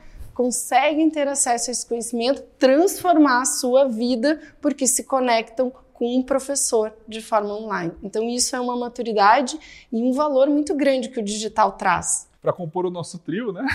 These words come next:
Speaker 2: <laughs> Eu acho que é muito importante a gente ter alguém com a experiência do, do digital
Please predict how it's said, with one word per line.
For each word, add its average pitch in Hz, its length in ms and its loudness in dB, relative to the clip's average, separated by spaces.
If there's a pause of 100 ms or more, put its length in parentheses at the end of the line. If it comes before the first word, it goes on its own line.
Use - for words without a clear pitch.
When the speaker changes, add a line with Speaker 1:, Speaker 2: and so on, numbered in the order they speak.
(500)
Speaker 2:
<laughs> - 600 -2
Eu 151 180 2
acho 160 220 6
que 196 60 -2
é 175 40 4
muito 233 220 -4
importante 226 480 2
a 196 40 -2
gente 196 140 -8
ter 208 80 -2
alguém 185 200 -4
com 202 80 -4
a 190 40 2
experiência 196 680 -4
do, 202 320 -4
do 160 120 -4
digital 160 640 2